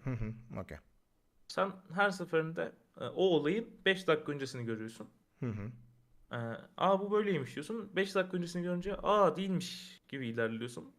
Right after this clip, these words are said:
Speaker 2: Sonra bir beş dakika daha öncesini görüyorsun. "Aa, bir dakika, bildiğim her şey yalanmış." diyorsun.
Speaker 1: Hı.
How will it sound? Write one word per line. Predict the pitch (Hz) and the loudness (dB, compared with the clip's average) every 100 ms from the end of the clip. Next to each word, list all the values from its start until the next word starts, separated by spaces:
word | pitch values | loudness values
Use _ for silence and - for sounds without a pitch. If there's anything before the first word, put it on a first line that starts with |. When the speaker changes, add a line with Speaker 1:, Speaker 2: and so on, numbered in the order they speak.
| _ | _
Speaker 2:
Sonra | - 165 185 - - - | -4 -2 -2 -6 -16 -6
bir | 214 | 4
beş | 220 - | 4 6
dakika | 185 180 156 | 0 2 2
daha | 160 151 | 4 2
öncesini | 139 147 | -2 -8
görüyorsun. | 135 131 - - - - _ _ _ - | -6 -6 -6 -14 -16 -20 _ _ _ 2
"Aa, | 180 185 | 6 6
bir | 180 | 6
dakika, | 190 185 147 | 4 4 -2
bildiğim | 165 165 175 | -2 0 4
her | 175 | 4
şey | 175 170 | 4 6
yalanmış." | 160 160 143 120 - | 8 6 2 -4 -8
diyorsun. | 104 - - _ _ _ - | -8 -10 -16 _ _ _ -4
Speaker 1:
Hı. | 113 | -4